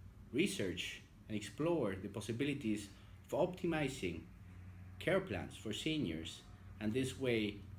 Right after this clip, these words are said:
improving their overall health while reducing costs. Today,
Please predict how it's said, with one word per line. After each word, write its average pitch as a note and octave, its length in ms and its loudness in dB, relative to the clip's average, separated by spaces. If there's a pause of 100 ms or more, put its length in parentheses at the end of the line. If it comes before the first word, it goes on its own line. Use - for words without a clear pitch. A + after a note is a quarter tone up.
(140)
improving A#2 800 4
their A#2 280 6
overall G#2+ 440 4
health F#2+ 420 -2 (240)
while C3 220 4
reducing G#2 420 0
costs. - 440 -2 (1040)
Today, E3 540 6